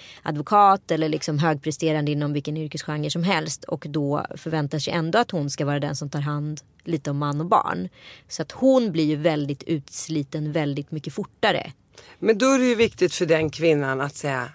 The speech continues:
Speaker 2: vet du vad, hit men inte längre.
Speaker 1: Precis.
Speaker 2: Alla måste, så här, man kan, man kan skylla på männen, man kan anklaga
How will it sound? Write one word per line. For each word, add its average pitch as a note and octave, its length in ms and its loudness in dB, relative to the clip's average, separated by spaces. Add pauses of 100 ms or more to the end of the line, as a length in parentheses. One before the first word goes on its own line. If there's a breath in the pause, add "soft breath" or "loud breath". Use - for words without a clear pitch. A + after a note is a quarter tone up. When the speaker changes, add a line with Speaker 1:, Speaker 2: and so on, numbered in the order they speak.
(180)
Speaker 2:
vet - 140 -8
du A#3+ 80 -6
vad, F3+ 240 4
hit G3 300 -6
men F#3 140 0
inte F#3 220 -6
längre. A3+ 420 0 (120)
Speaker 1:
Precis. - 600 0
Speaker 2:
Alla B3 340 6
måste, A#3 500 2
så - 120 0
här, D3 220 0 (380 soft breath)
man G#3+ 140 0
kan, - 300 2
man D3 220 2
kan A3+ 200 -2
skylla D#3+ 340 2
på E3+ 140 -4
männen, F3+ 500 4
man D#3+ 140 2
kan D3+ 200 -2
anklaga C#3+ 920 2